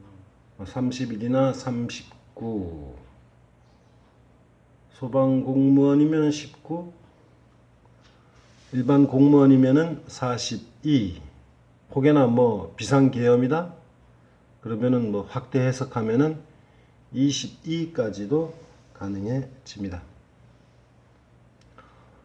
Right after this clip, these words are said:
중요한 거는 버스 위에서, 버스 위,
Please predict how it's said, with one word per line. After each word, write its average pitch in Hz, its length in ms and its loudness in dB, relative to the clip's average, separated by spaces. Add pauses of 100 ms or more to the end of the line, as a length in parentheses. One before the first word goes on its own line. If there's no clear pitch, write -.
(440)
중요한 180 340 2
거는 135 320 4
버스 160 440 2
위에서, 127 880 2 (500)
버스 104 300 -10
위, 98 320 0